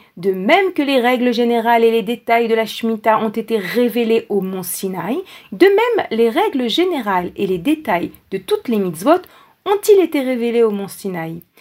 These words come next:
Voilà ce qui est enseigné dans la Torah Kohanim. Et en voici, à mon avis, l'explication. Nous ne trouvons nulle part dans le Mishneh Torah que les règles relatives à la Shemitah des sols aient été répétées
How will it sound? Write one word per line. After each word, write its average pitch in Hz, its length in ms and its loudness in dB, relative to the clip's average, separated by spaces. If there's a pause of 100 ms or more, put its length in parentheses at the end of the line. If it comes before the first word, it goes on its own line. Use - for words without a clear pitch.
(200)
Voilà 403 320 4
ce 392 120 -4
qui 330 160 -2
est 302 100 -4
enseigné 254 400 -2
dans 240 120 -2
la 214 100 -4
Torah 208 320 -4 (240)
Kohanim. 170 560 -2 (420)
Et 320 120 6
en 359 100 4
voici, 339 420 -2
à 269 60 -2
mon 240 160 0
avis, 226 220 -2
l'explication. 190 760 -10 (420)
Nous 269 100 4
ne 339 120 6
trouvons 330 340 -2
nulle 392 320 2
part 202 280 -2
dans 196 100 -2
le 196 80 0
Mishneh 240 380 -4
Torah 185 360 -6 (240)
que - 80 0
les 247 140 4
règles 294 300 2
relatives 247 520 0
à 285 60 2
la 233 100 2
Shemitah 220 440 -2
des 220 120 -2
sols 262 380 -2
aient 233 60 -4
été 226 360 -4
répétées 240 720 -4